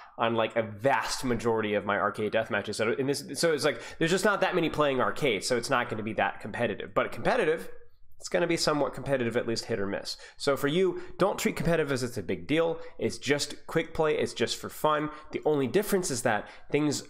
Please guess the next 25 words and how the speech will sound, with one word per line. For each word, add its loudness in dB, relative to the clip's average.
are 2
a 4
little 2
bit -2
more 2
intense -2
because -2
people 0
are 2
trying 0
a 0
little 0
bit -6
harder 0
to -2
win. 0
They're 0
playing 0
the 0
roles 0
that -10
they 0
want -4
to -10
do, 0